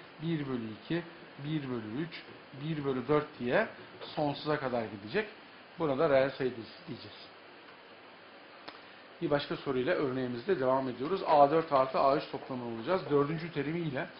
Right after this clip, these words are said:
üçüncü teriminin toplamını sormuş bana. Bu dizi nasıl bir diziymiş? Eğer ikiye tam bölünüyorsa,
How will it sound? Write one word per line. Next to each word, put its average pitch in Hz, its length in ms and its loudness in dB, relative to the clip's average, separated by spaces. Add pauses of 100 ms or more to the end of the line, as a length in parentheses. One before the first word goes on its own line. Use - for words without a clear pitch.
(400)
üçüncü 165 360 -4
teriminin 139 440 -2
toplamını 160 440 -4
sormuş 151 360 -4 (100)
bana. 123 400 0 (600)
Bu 190 200 0
dizi 170 240 2
nasıl 196 280 4
bir 156 100 -4
diziymiş? 151 480 0
Eğer 185 420 10
ikiye 196 500 4
tam 196 320 6
bölünüyorsa, 190 640 6